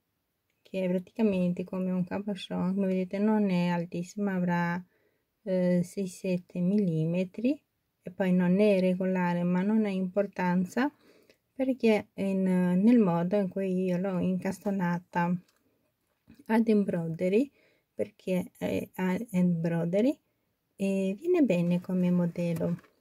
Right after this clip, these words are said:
Allora, ho utilizzato queste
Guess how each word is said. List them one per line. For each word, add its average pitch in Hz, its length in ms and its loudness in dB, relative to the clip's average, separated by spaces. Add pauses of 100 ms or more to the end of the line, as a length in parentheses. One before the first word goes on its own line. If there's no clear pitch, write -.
(2000)
Allora, 285 320 6
ho 233 40 8
utilizzato 262 640 2
queste 226 800 0